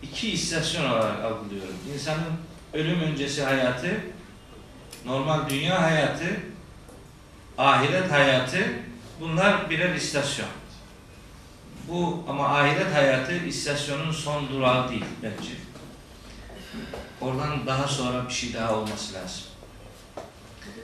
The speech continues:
Allah'a rücu ifade eden ayetlerin hayatın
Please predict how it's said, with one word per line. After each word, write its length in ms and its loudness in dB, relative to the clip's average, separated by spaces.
Allah'a 920 2
rücu 640 2
ifade 460 -2
eden 200 -4
ayetlerin 720 -2
hayatın 600 0